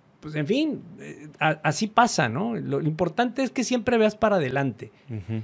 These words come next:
Speaker 1: y que la experiencia del pasado la tomes de manera constructiva. Porque, eh, eso sí estoy convencido, y se lo digo a todos los que nos estén viendo y escuchando,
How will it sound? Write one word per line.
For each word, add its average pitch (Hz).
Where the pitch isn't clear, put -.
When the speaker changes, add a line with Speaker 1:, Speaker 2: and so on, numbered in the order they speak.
Speaker 1:
y 127
que 147
la 156
experiencia 180
del 196
pasado 170
la 131
tomes 165
de 147
manera 139
constructiva. 160
Porque, 139
eh, 156
eso 196
sí 214
estoy 208
convencido, 139
y 117
se 139
lo 123
digo 147
a 160
todos 165
los 156
que 131
nos 123
estén 131
viendo 135
y 120
escuchando, 113